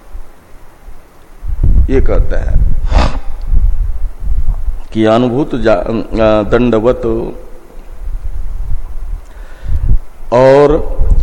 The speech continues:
हरित तृण पूर्ण पानिम उपलभ्य तम प्रति अभिमुखी भवंती। कोई व्यक्ति है हाथ में हरा हरा चारा लिया हुआ है,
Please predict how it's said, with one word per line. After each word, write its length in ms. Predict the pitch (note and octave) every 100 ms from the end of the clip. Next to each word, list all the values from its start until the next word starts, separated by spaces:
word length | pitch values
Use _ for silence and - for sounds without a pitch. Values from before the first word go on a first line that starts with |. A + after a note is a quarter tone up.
| - - -
हरित 420 | A2 A#2+ D#3 D3 D#3
तृण 380 | - C#3+ C#3 C3+
पूर्ण 420 | C3 B2+ C3 C3
पानिम 560 | - A#2 A#2 B2 D3+ D#3+ - - -
उपलभ्य 600 | A#2+ - A#2+ A#2 C3 C#3 C3
तम 260 | B2 B2+
प्रति 320 | - A#2 - F#3 A2
अभिमुखी 500 | C3 C3+ B2+ C3+ A2+
भवंती। 500 | A2+ A2+ A2 - - - - - - - - - - - - - - - - -
कोई 220 | A#2+ C#3+
व्यक्ति 420 | C3+ B2 - C#3 C#3+ B2
है 200 | B2+ C#3+ - -
हाथ 480 | G#2+ G#2+ A#2+ - G#2
में 420 | G2+ B2+ E3+ - - - - - - - - - - - - - - - - - - - - - - - - - - - - - -
हरा 300 | A2+ B2+ B2
हरा 240 | A#2+ A#2+
चारा 400 | A#2 A2+ A2 B2 C3 - - - - - - - - - - -
लिया 280 | A2+ C3 B2+
हुआ 280 | A#2+ A2 G#2+
है, 200 | G2+ -